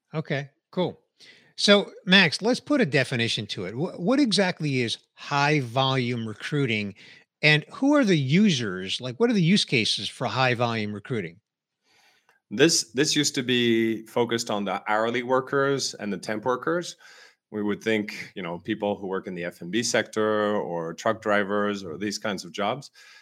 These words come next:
Speaker 2: But, uh, but it's, it's gotten a lot of looks in recent years because it's been an underlooked part of the, of the talent acquisition space and is now used, you know, these high volume recruiting technologies are being used, uh, to address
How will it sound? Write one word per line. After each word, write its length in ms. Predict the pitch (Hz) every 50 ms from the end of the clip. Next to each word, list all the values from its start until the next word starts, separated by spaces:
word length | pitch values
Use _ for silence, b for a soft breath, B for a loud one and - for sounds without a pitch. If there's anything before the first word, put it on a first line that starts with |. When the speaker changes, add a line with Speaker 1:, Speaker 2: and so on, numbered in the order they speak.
| B B B _
Speaker 2:
But, 380 | - 113 107 104 104 - - -
uh, 220 | 117 104 104 101
but 240 | 90 87 - 120 113 113 - _
it's, 280 | - - 131 123 120 -
it's 220 | 135 - 123 -
gotten 300 | - - 143 147 156 151
a 40 | 131
lot 280 | 120 117 120 123 123 120
of 80 | 104
looks 340 | 104 110 113 120 120 - -
in 160 | 117 107 101
recent 300 | 101 110 107 - 110 92
years 340 | 95 98 104 117 127 127 -
because 640 | - 110 104 - 98 95 95 95 92 92 - - -
it's 260 | 104 101 87 - -
been 340 | - - 107 104 101 101 98
an 260 | - - 98 98 95 - 107
underlooked 840 | 113 113 104 113 110 107 104 101 101 95 95 107 110 110 - -
part 240 | - 110 104 104 104
of 80 | 101 98
the, 120 | 95 87 87 92 _ _ _ _ _ _ -
of 160 | 101 95 87
the 320 | 98 92 92 92 90 90 87 -
talent 220 | 107 101 92 -
acquisition 440 | 98 - 98 92 98 104 - 123 117
space 440 | 110 - 135 143 165 180 - - - b b b b b b b b
and 80 | 120 120
is 120 | 120 120
now 220 | 123 131 131 131
used, 540 | 127 127 120 117 120 123 123 120 113 117 - - _ _ _ _ _ _
you 60 | 101 101
know, 100 | 92 92
these 240 | 104 120 117 117 - -
high 200 | - 117 117 110
volume 520 | 104 113 113 113 117 113 113 110 107 107
recruiting 600 | - 104 104 104 - 120 113 110 107 104 104 104
technologies 680 | 107 - 98 - 110 113 120 120 107 110 107 104 101 104
are 60 | 104
being 400 | 90 101 101 101 98 98 101 95 - _ _ _ _ _ _
used, 420 | - 107 107 110 107 104 101 - -
uh, 300 | - 92 90 90 90 87 -
to 140 | - 107
address 500 | 101 87 104 107 104 107 - - - -